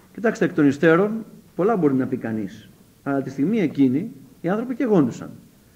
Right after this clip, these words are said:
Και το είκοσι ένα, όταν ξεκινούσαν και πριν το είκοσι ένα ετοίμαζαν την Επανάσταση, υπήρχε ιερά συμμαχία, Μέτερνιχ, μεγάλες δυνάμεις και χίλια δυο. Πήραν την απόφαση. Ε, κα-, τα, τα έθνη τα οποία έχουν ιστορία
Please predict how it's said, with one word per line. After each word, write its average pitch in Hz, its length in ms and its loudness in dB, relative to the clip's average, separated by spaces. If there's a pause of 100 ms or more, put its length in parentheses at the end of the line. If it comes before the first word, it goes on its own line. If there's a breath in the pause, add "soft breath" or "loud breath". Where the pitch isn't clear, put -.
(380 soft breath)
Και 160 100 -2
το 170 100 0
είκοσι 165 300 0
ένα, 165 340 4 (500)
όταν 160 280 -2
ξεκινούσαν 139 560 -2
και 123 280 -2 (440)
πριν 165 140 4
το 147 60 2
είκοσι 139 280 -2
ένα 147 120 0
ετοίμαζαν 135 360 -2
την 120 100 -4
Επανάσταση, 143 640 -6 (420 soft breath)
υπήρχε 208 260 0
ιερά 156 260 6
συμμαχία, 175 800 0 (540 soft breath)
Μέτερνιχ, 202 640 2 (540)
μεγάλες 165 360 2
δυνάμεις 143 600 0
και - 120 -14
χίλια 254 260 -2
δυο. 165 280 2 (640)
Πήραν 151 240 2
την 214 100 -4
απόφαση. 190 480 -4 (360 soft breath)
Ε, - 80 -6
κα-, - 240 -8 (120)
τα, 143 280 0
τα 143 80 2
έθνη 190 280 2
τα 160 80 0
οποία 180 220 0
έχουν 180 200 -2
ιστορία 143 560 2